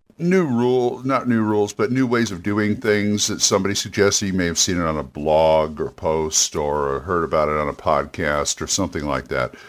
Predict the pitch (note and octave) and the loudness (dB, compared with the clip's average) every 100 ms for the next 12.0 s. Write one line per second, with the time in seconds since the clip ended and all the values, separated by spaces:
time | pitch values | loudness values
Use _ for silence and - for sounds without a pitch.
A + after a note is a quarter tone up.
0 | - - - - - - C#3 C3+ C3+ B2+ | -20 -20 -20 -20 -20 -4 0 2 2 2
1 | A#2 - C3 A#2+ A2+ G#2 F2 A2+ A#2 A2+ | -2 -2 2 4 2 0 0 2 4 4
2 | G#2+ G#2+ G2 - G2 A#2 D#3+ - - G#2 | 4 2 2 0 0 0 0 -6 -8 0
3 | C3 C#3+ A#2+ - A#2 A#2+ A#2+ B2+ B2+ - | 0 0 -4 -4 0 2 2 2 2 0
4 | A2 G2+ D#2+ E2 A2+ A#2 A#2 A2+ A2+ A2+ | 2 2 2 0 0 2 4 2 2 0
5 | F2+ D#2+ - A2 A2 G2+ E2 E2+ G#2 G2+ | -2 0 0 0 -2 0 0 0 0 0
6 | G2+ - - - - - - G#2 F2+ F#2 | -2 -6 -18 -20 -20 -20 -10 -4 -2 0
7 | F2 F2 F2 D#2+ - G#2 D#2 D2 C2 G#1 | 2 2 0 -4 -2 2 2 2 0 -2
8 | - _ - - _ _ _ _ _ _ | -8 _ -20 -20 _ _ _ _ _ _
9 | _ _ _ _ _ - A#2 - D#2+ A1 | _ _ _ _ _ -2 -2 0 -2 -2
10 | - - - F#2 G2+ A2 A2 A2 G#2 - | -12 -20 -12 -2 2 4 4 2 0 -8
11 | _ _ A2 G#2+ A2 G#2+ F#2+ F#2 F2 | _ _ -4 0 0 2 2 2 -2